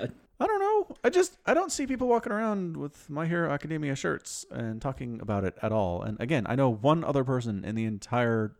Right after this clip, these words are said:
Speaker 2: like, hundred mile range of the Wasatch Front that cares about My Hero Academia.
Speaker 1: Well, you know what? Turn up to the theater anyway and make friends.
Speaker 2: I certainly will. Actually, there are other
Speaker 1: Other showings?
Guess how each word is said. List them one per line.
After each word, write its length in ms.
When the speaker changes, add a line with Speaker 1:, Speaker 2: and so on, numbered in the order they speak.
Speaker 2:
like, 280
hundred 240
mile 260
range 260
of 80
the 80
Wasatch 340
Front 300
that 140
cares 200
about 160
My 160
Hero 220
Academia. 520
Speaker 1:
Well, 120
you 100
know 100
what? 260
Turn 260
up 240
to 120
the 80
theater 320
anyway 500
and 260
make 160
friends. 360
Speaker 2:
I 160
certainly 460
will. 360
Actually, 440
there 300
are 160
other 340
Speaker 1:
Other 260
showings? 440